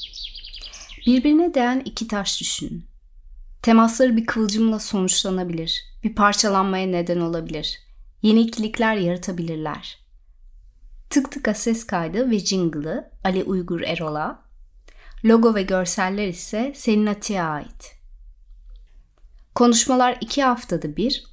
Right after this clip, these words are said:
ortalama yirmi beş dakika sürecek. Tık tıka nokta net'te de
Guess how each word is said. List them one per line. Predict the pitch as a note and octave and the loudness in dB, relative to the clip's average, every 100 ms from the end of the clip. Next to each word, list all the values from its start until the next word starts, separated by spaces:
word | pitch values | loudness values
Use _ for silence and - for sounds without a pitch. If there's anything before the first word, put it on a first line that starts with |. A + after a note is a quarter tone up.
| - | 0
ortalama | A3 A3 G#3+ A3 | 0 2 0 2
yirmi | B3+ G#3+ F#3+ | 4 2 2
beş | F#3 - | 0 0
dakika | E3+ E3+ - F3+ | -2 -8 -10 -10
sürecek. | - D#3 D#3 E3 - - - - - _ _ _ _ _ _ _ _ - - - - - | -8 -8 -6 -8 -10 -16 -20 -20 -20 _ _ _ _ _ _ _ _ -20 -20 -20 -20 -8
Tık | - C4 B3+ | 0 0 0
tıka | C#4 B3+ | 0 2
nokta | A3+ A3+ B3+ | 2 0 0
net'te | A#3+ G3+ G3 - G#3 G3+ | 2 2 -2 -6 -6 -4
de | D#3 - | -4 -4